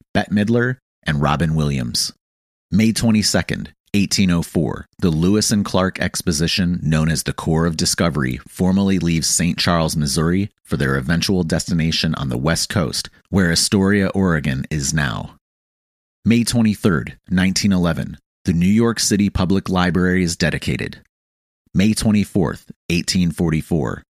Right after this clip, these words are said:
Samuel Morse in Washington, D C, tests the first commercially deployed telegraph with his assistant in Baltimore. May twenty-fifth, nineteen fifty-three, the first public T V station begins broadcasting, K U H T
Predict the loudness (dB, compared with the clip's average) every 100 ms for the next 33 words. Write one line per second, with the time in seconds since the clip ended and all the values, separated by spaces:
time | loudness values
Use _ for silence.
0 | _ -6 0 2 4 4 2 2 0 -2
1 | -4 -2 -2 0 -2 0 0 0 0 -2
2 | -2 -2 -2 -4 -4 -4 -4 -6 -2 -2
3 | -2 -2 0 0 0 0 0 -2 -4 -2
4 | -2 -2 -2 -2 0 -2 -4 -8 _ -6
5 | -4 -4 -2 -2 -2 0 -2 0 -2 -2
6 | -2 -2 -4 -4 -8 -12 _ _ _ _
7 | _ _ 0 2 2 2 2 2 2 0
8 | -2 -12 -20 _ 0 2 2 0 0 0
9 | -2 -4 -4 -2 -2 -2 -4 -8 _ -6
10 | -4 0 0 -2 -4 -2 -2 -2 0 2
11 | 2 0 0 -2 -2 -2 -2 -2 -2 -2
12 | -2 -2 -2 -4 -6 -6 -8 -10 -14 -20
13 | _ -4 0 2 2 2 2 0 0 -2
14 | -2 0 0 -2